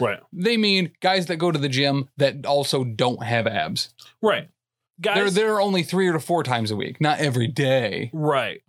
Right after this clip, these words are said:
Speaker 1: right. Guys who go
Speaker 2: And they do legs.
Speaker 1: Absolutely. Guys who go to the gym to walk on the treadmill, high incline, slow for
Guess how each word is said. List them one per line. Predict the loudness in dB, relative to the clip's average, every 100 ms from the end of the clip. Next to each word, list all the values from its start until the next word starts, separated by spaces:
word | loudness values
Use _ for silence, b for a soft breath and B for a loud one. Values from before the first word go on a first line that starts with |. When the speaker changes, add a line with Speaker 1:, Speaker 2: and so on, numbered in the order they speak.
| -4
Speaker 1:
right. | -2 -2 -2
Guys | 0 2 0
who | -2
go | 0 0
Speaker 2:
And | 2
they | 2
do | 0
legs. | 2 0 -2 -8 -10 _ _ _ _ _
Speaker 1:
Absolutely. | 0 2 0 0 -2 -4 -2
Guys | 0 2 0
who |
go | 0 0
to | 2
the | 0
gym | 0 2 2 2 0
to | -2 0
walk | 2 2
on | 2
the | 0
treadmill, | 0 0 2 2 2
high | 2 2 2
incline, | 2 0 -2 -2 -2 0
slow | 0 2 2 2
for | 0 0 -2